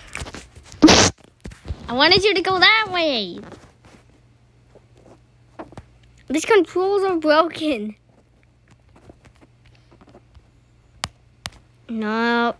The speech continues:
and then we go up. Oh! Oh, these stupid ghosts. Yes!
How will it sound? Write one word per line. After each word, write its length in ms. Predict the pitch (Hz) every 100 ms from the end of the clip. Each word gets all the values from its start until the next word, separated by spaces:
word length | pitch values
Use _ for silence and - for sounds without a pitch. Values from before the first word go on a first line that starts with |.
| _
and 180 | 226 208
then 180 | 202 202
we 120 | 196
go 240 | - 202 185
up. 260 | 170 - - - - - - - - -
Oh! 640 | 339 359 359 339 277 202 - - - - _ - - - - - - _ _ - - -
Oh, 200 | 226 196
these 220 | 190 196
stupid 480 | - - 190 180 175
ghosts. 460 | - 165 - - - - _ _ _ - - _ _ _ _ _ _ _ - - - - - _ - _ - - 202 208 240 262 285 294 330 330 302 415 381 - _ _ -
Yes! 680 | 226 277 285 277 208 -